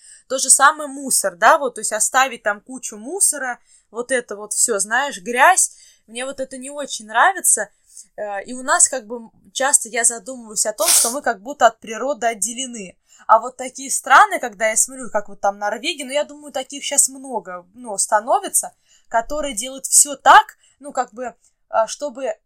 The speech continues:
не портить природу и, ну, как бы делать при этом максимально, как бы, вот в балансе. Это прям очень круто.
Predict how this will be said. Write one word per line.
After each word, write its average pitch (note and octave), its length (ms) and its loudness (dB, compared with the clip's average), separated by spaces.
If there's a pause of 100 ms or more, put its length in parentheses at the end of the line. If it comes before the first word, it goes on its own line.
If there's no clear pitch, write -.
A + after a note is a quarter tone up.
(160)
не B3 180 -14
портить F4+ 500 0
природу C4 500 -10 (380)
и, A3 180 -12
ну, C#4 140 -14
как C4+ 160 -4
бы A#3+ 140 -14
делать D#4 380 -4
при B3 120 -6
этом D4 240 -4
максимально, B3+ 640 0
как G#3+ 220 -12
бы, G#3 160 -14
вот G#3+ 220 -16
в F#3+ 100 -20
балансе. A3+ 680 6
Это A3 260 -6
прям B3 300 -8
очень B3 360 -6
круто. F#3+ 540 -16